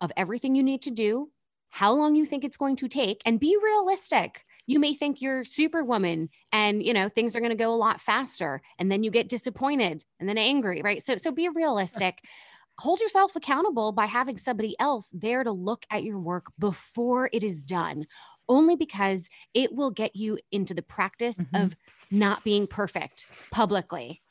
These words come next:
Speaker 1: and knowing that their input, their feedback is only gonna make this better, okay? So that's my first recommendation. Um, my second recommendation is to really see,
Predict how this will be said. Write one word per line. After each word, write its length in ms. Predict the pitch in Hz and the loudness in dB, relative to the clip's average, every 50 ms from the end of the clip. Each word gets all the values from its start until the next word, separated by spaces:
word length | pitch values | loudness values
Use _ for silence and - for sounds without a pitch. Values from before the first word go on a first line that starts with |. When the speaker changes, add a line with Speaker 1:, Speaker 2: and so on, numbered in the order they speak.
| _ _ - - - - - _ | _ _ -20 -20 -18 -18 -6 _
Speaker 1:
and 240 | 233 240 233 226 226 | 2 4 4 6 6
knowing 340 | 240 240 277 330 320 277 214 | 6 4 4 2 2 2 0
that 200 | 185 165 175 180 | 0 -2 -2 -2
their 220 | 202 226 285 285 - | -2 -2 -2 -4 -2
input, 420 | 254 294 320 - - 175 - - | -2 -2 -2 0 -2 -2 -2 -2
their 200 | 160 202 233 311 | -2 -2 -2 -2
feedback 520 | 302 - - 277 302 196 170 165 170 175 - _ | -4 -6 -6 -6 -2 0 0 0 0 0 -4 _
is 140 | - 214 196 | -2 0 0
only 240 | 196 240 311 381 415 | 2 4 4 2 2
gonna 180 | 427 427 370 | 2 0 0
make 240 | 330 294 285 - - | 0 -2 -2 -4 -4
this 180 | - 247 - - | -4 -4 -4 -2
better, 480 | - 220 247 311 277 - 127 117 - _ _ _ _ _ _ | -2 -2 0 0 0 -2 -4 -8 -14 _ _ _ _ _ _
okay? 160 | - 202 233 - | -6 -6 -6 -6
So 420 | - - - 254 226 214 220 220 _ - - - - _ _ _ | -6 -4 2 2 4 4 2 -2 _ -14 -20 -20 -20 _ _ _
that's 220 | 196 254 320 381 - | 4 4 4 4 2
my 80 | 415 349 | 0 -2
first 240 | 302 - 208 202 - | 0 -4 -8 -4 -4
recommendation. 720 | 190 - - 196 185 180 180 170 165 185 180 170 170 170 - | -6 -4 -2 -2 0 0 0 -2 -2 -2 0 0 0 -2 -2
Um, 160 | - 190 - - | -6 -10 -6 -2
my 140 | 233 247 247 | -2 -2 0
second 260 | - 302 320 349 294 | -2 -4 -4 -2 -2
recommendation 640 | 240 202 - 190 190 175 160 160 160 147 - 160 156 | -2 -2 -2 -2 -2 -2 -2 -2 -4 -4 -4 -4 -4
is 140 | 156 143 - | -4 -6 -6
to 100 | - 190 170 | -10 -12 -8
really 400 | 156 214 240 233 240 220 196 - | -4 -4 -4 -2 -2 -4 -4 -4
see, 520 | - - - - 202 180 175 170 170 160 | -6 -8 -6 -4 -4 -2 0 -2 -2 -4